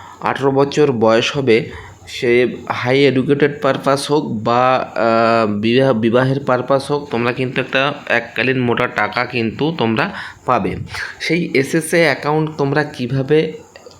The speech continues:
তৈরি করবে, কিভাবে ফর্ম ফিল আপ করবে, কী কী ডকুমেন্টের প্রয়োজন, A to Z বিষয় কিন্তু আমি এই ভিডিওতে দেখাবো। তো চলো আর দেরি না করে ভিডিওটি শুরু করা যাক। তো ভিডিওটি শুরু করার আগে নিউজ কোয়ারি YouTube চ্যানেলে নতুন দর্শক হয়ে থাকলে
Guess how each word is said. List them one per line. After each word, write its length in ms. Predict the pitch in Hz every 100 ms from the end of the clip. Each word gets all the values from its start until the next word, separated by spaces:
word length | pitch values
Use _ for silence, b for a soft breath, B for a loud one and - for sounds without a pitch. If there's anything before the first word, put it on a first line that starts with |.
| -
তৈরি 300 | 120 131 139
করবে, 520 | 139 147 139 123 - -
কিভাবে 340 | 120 120 131 139
ফর্ম 340 | - 117 123
ফিল 180 | 117 139
আপ 80 | 139 -
করবে, 260 | 135 143
কী 180 | 143 117
কী 140 | 123
ডকুমেন্টের 760 | 127 110 113 127 135 139 - 135 -
প্রয়োজন, 480 | 113 123 123 110 107 B B B B 120
A 20 |
to 280 | 127 143 131 113
Z 220 | 131 135
বিষয় 380 | 101 110 139 131
কিন্তু 380 | 123 127 127
আমি 180 | 131 131
এই 200 | - 104
ভিডিওতে 340 | 113 123 131 113
দেখাবো। 440 | 104 107 123 143
তো 160 | 143 131
চলো 320 | - 113 123
আর 240 | - 123
দেরি 260 | 120 113 113
না 120 | 120
করে 260 | 120 123 131
ভিডিওটি 380 | 117 113 120
শুরু 280 | 113 - 113
করা 200 | 127 135
যাক। 180 | 135 160 - B B B -
তো 80 | 120
ভিডিওটি 400 | 131 151 151 151
শুরু 240 | 147 143
করার 220 | 147 147
আগে 280 | 147 139 151
নিউজ 360 | 127 120 139 -
কোয়ারি 380 | 151 147 120
YouTube 260 | 113 127 143
চ্যানেলে 260 | 135 139 139
নতুন 360 | 117 120 123
দর্শক 320 | 101 107 -
হয়ে 140 | 131 135
থাকলে 280 | 135 135